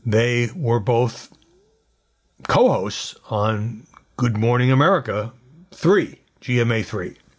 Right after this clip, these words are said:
and they got fired because they were romantically involved. They've always said, "Hey, we're both in the process of divorcing our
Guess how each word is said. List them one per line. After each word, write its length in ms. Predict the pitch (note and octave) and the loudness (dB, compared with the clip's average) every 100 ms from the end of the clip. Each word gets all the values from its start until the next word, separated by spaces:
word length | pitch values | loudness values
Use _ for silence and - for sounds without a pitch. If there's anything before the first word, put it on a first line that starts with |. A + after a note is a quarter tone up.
| - _ - - | -20 _ -20 -6
and 500 | C4+ F#3 A#2+ C#3+ E3+ _ _ _ _ _ | -2 -2 -2 -4 -6 _ _ _ _ _
they 160 | - G#2 | -4 -2
got 200 | G#2+ A2 | 0 -2
fired 460 | - G#3+ D3+ G2 - _ _ _ _ _ _ _ | 0 0 0 -6 -14 _ _ _ _ _ _ _
because 800 | B2+ B2 A2+ G2 F#2 A2 - - _ _ _ _ _ - | -2 0 -2 -4 -4 -4 -6 -10 _ _ _ _ _ -2
they 160 | A2 | 0
were 260 | G#2 G2+ G#2 | 2 2 2
romantically 760 | G#2+ A2 G#2 G#2 A2+ G#2 A2+ A#2+ | 2 0 2 0 -2 -2 0 0
involved. 580 | B2 G#3 B2+ - - _ - - _ _ _ _ _ | 2 0 -2 -8 -20 _ -20 -20 _ _ _ _ _
They've 240 | - B2+ C3 | -2 0 2
always 340 | C3 B2 A2+ | 2 0 -2
said, 600 | - F3+ C3+ A2+ A2 A#2+ - | 2 2 2 -2 -6 -10 -10
"Hey, 240 | - C#3+ A#2 | -2 0 0
we're 180 | F#2+ A2+ | 0 0
both 280 | A#2+ G#2+ | 0 -2
in 160 | A2 G2+ | -4 -2
the 340 | G2+ G2 F#2+ B2 D#3 G3+ - | 0 0 -2 -8 -14 -20 -10
process 440 | - A#2 - G2 | -4 -4 -4 -6
of 160 | G#2 F#2+ | -8 -6
divorcing 600 | G#2 G2 G#2+ B2 B2+ A2 | -4 0 2 0 0 -2
our 340 | G2+ G2+ G2 | -2 -2 -4